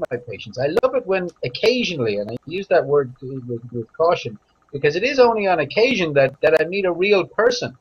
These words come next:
who comes in and sits on the other side of the desk. You know, the vast majority, it's like you said earlier, you know, the, and, and you're absolutely true, you know, the, the, the state and, and, and, and, and the media and, and kind of the, the society that we live in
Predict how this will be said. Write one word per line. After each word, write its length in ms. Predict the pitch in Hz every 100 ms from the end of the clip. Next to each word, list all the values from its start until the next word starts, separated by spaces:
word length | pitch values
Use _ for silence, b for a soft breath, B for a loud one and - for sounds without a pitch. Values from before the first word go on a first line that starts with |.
| _ _ -
who 80 |
comes 360 | 123 160 156 135
in 160 | 175 156
and 120 | 135
sits 300 | 131 160 151
on 80 | 143
the 160 | 135
other 160 | 135 131
side 320 | 123 143 123
of 60 | 110
the 80 |
desk. 420 | 120 226 202 120 - _ _ _
You 100 | 196
know, 120 | 151
the 180 | 143 147
vast 400 | 196 226 208 - 202
majority, 440 | 170 196 185 156
it's 140 | 143
like 220 | 190 190 170
you 80 |
said 280 | 139 - 165
earlier, 400 | 160 190 170 135
you 220 | 120 123
know, 240 | 131 135 131
the, 280 | 127 120 120
and, 160 | 131 123
and 160 | 135
you're 140 | 127 143
absolutely 560 | 147 - 139 135 131
true, 360 | 107 - 190 123 b b _
you 100 | 156
know, 220 | 127 127
the, 180 | 139 131 131
the, 220 | 135 127 135
the 80 |
state 560 | 127 - - 214 226 214 _
and, 240 | 123 123 120
and, 220 | 127 120 113 -
and, 200 | 123 120 - _
and, 300 | 117 113 113 113 -
and 240 | 113 110
the 80 | 107
media 640 | 110 170 190 180 170 170 -
and, 240 | 123 120 120
and 200 | 120 113 -
kind 200 | 123 123
of 80 | 117 -
the, 200 | 110 107
the 140 | 110 104
society 760 | - 120 - 185 208 214 196
that 160 | 165 147
we 140 | 135
live 240 | 147 190 156
in 240 | 135 127